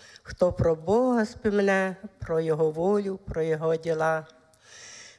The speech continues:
Пішли по гріховній дорозі з гріхами в серцях. І так ішли роки за роками,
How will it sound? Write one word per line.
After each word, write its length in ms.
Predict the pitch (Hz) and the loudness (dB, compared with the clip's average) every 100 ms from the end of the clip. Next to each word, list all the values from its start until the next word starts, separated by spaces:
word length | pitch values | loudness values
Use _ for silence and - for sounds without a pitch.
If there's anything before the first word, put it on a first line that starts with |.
| - | 0
Пішли 420 | 214 - 233 294 | 2 2 2 0
по 220 | 294 254 | 2 0
гріховній 760 | 220 247 226 240 233 226 220 220 | 2 2 2 2 2 2 2 0
дорозі 760 | 196 196 202 208 202 202 190 190 - - | 0 2 2 2 0 -2 -4 -4 -8 -2
з 20 | |
гріхами 840 | 165 156 - 196 247 240 208 208 - | -2 -2 -2 0 0 -2 -4 -8 -10
в 40 | |
серцях. 680 | - - 240 - 175 165 165 - - _ - - - _ | -6 -4 -4 -4 -2 -2 -4 -12 -20 _ -20 -20 -20 _
І 140 | 170 - | -8 -6
так 440 | - 175 165 - - - | 0 0 -2 -8 -20 -12
ішли 600 | 180 151 - 180 220 240 | -10 -6 -6 -2 0 2
роки 460 | 226 202 - 196 190 | 0 -4 -4 -4 -2
за 160 | 185 | -2
роками, 720 | 180 175 - 165 175 175 165 | -2 -4 -4 -2 -2 -6 -10